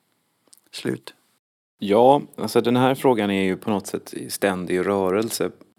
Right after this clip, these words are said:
Speaker 2: Och mitt svar på den här frågan tror jag också är i ständig rörelse. Jag har ju varit väldigt tveksam till poddar. Jag är lite mer positiv till poddar nu.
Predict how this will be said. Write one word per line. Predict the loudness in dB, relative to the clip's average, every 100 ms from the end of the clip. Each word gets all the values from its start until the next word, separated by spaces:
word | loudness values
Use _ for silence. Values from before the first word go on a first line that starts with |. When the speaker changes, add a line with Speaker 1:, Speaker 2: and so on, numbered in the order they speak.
| -8
Speaker 2:
Och | -4
mitt | -4 -4
svar | -2 2 2
på | 2
den | -4
här | -6
frågan | -2 -2 -2
tror | -2
jag | -4
också | -2 -4
är |
i | -2
ständig | -4 -8 -6 -6
rörelse. | -2 -2 -2 -4 -4
Jag | 0
har | 0
ju | 2
varit | 0 -2
väldigt | -6 -8 -10
tveksam | -8 -6 -4 -4 -6
till | -6
poddar. | -2 0 2
Jag | 2 0
är |
lite | -2 -8
mer | -8
positiv | -8 -10 -8 -4 -6
till | -6
poddar | -2 0 0 0
nu. | -2